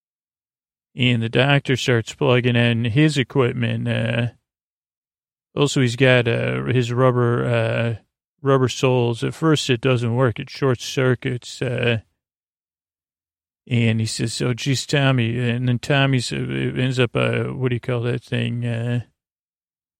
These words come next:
a vacuum tube blew. But Tommy finds a new vacuum tube. And, uh, the wire says, "No, no, no.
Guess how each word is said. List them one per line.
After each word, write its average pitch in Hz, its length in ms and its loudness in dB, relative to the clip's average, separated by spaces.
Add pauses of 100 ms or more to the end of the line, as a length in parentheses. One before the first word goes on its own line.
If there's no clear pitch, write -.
(280)
a 123 500 0 (260)
vacuum 127 560 2
tube 120 320 -4
blew. 120 400 -2
But 123 340 -6
Tommy 131 380 0
finds 127 420 2
a 131 40 -2
new 127 180 0
vacuum 120 680 0
tube. 117 680 -4 (1120)
And, 117 540 -2
uh, 117 180 2
the 117 140 0
wire 120 300 4
says, 120 300 -6
"No, 120 360 0
no, 117 260 -4
no. 120 680 0